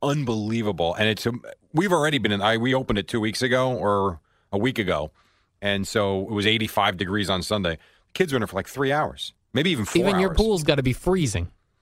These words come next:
Speaker 1: It's chilly, but what I do is I tell them to shut their eyes and jump. <laughs>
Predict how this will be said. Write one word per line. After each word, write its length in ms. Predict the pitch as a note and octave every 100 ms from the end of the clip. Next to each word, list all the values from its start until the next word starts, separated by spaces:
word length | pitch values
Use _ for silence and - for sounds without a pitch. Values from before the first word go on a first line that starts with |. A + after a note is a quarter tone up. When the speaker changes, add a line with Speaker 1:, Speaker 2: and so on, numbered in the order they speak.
| _ _
Speaker 1:
It's 200 | D3 C#3+
chilly, 520 | - - - G3+ D3+
but 120 | A#2+ B2
what 140 | B2+
I 80 | B2+
do 300 | A2+ D3+ D3
is 240 | B2 G#2
I 100 | A#2
tell 260 | G#2+ C3 C3
them 120 | A#2+
to 80 | G#2
shut 240 | - C3+
their 120 | B2+ A#2
eyes 160 | A#2+
and 100 | G2
jump. 400 | E2+ G#2+ - -
<laughs> 40 | -